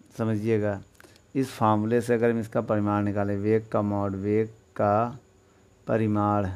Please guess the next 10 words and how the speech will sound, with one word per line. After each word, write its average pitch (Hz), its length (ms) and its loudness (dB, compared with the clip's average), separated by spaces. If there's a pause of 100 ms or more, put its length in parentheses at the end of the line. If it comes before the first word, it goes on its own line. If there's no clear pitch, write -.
(2000)
तो 123 100 0
आप 113 220 2
कैसे 113 260 -2
निकालेंगे, 110 600 0
डेल्टा 104 580 0
वी 110 320 -2
बराबर 117 500 0
रूट 110 380 -4 (100)
के 120 80 -2
अंदर, 104 540 -2